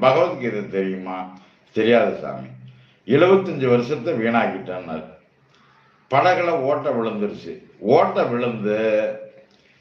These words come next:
ஆ, ந-, ஆ, நன்றி நண்பா. தங்கள் பதில் சொன்னதுக்கு நன்றி ஐயா.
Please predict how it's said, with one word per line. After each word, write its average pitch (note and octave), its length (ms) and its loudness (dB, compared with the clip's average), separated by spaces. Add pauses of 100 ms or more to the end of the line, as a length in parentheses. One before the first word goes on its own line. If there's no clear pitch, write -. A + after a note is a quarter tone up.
(380)
ஆ, D3+ 300 2
ந-, C#3+ 360 0
ஆ, D3+ 180 2
நன்றி C#3+ 300 -4
நண்பா. G2 480 -4 (1000)
தங்கள் B2 520 0
பதில் A#2+ 380 0
சொன்னதுக்கு G#2+ 280 -4
நன்றி F2+ 340 -6
ஐயா. E2 420 -4